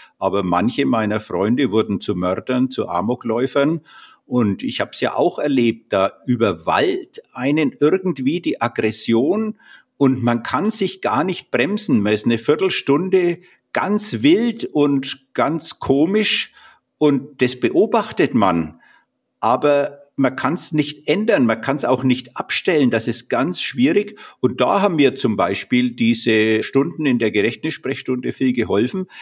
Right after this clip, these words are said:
weil wenn man das dann so versteht, das ist die Krankheit, die jetzt das macht,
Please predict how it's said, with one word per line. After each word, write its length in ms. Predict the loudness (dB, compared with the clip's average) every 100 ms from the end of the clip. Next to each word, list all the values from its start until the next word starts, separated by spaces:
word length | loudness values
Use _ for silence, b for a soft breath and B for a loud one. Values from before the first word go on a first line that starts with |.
| B B
weil 160 | 0 2
wenn 120 | 2
man 120 | 2
das 220 | 0 -2
dann 180 | -2 -2
so 180 | -2 -2
versteht, 840 | -2 -4 -4 -2 -2 0 -4 -6 B B -4
das 200 | -4 -4
ist 280 | -8 -4
die 100 | -4
Krankheit, 840 | -4 -6 -4 -4 0 0 0 -2 -6
die 100 | 0
jetzt 320 | 0 0 -4
das 220 | -4 -2
macht, 520 | 0 0 0 -6 -12